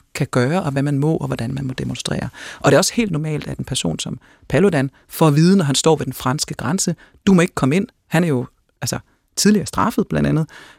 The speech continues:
Øhm, og, og derfor så må de jo godt sige til en fremmed statsborger, "Vi vil ikke have dig ind."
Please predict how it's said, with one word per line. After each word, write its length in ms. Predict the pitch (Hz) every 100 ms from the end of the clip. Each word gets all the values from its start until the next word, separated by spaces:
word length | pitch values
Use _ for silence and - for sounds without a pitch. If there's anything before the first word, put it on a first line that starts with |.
| -
Øhm, 340 | 156 143 139 -
og, 80 | 156 -
og 120 | 165 -
derfor 220 | 208 185
så 120 | 196
må 80 | 202
de 80 | 180
jo 60 |
godt 200 | - 196
sige 240 | - 208 226
til 160 | -
en 80 | 165
fremmed 360 | - - 151 214
statsborger, 480 | - 180 - 160 151
"Vi 100 | 160
vil 60 |
ikke 120 | 214
have 80 | - -
dig 60 |
ind." 100 | 226